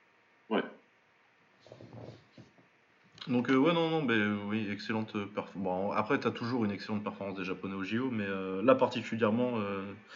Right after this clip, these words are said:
Speaker 2: tu sentais que c'était la maison et que ça visait, euh,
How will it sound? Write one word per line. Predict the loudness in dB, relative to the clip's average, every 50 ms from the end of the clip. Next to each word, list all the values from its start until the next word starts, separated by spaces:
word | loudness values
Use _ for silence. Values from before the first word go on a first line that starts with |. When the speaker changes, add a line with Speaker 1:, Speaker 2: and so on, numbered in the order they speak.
| -16 -16 -16 -16 -12
Speaker 2:
tu | -10 -8
sentais | -2 0 0 2 4 2 2
que | 2 2 2 2
c'était | 2 0 0 2 6
la | 6 8 8
maison | 8 6 6 6 4 4 4
et | 2 2
que | 2 0 0
ça | 2 2 2
visait, | 4 4 4 6 6
euh, | 6 6 4 2 0 -4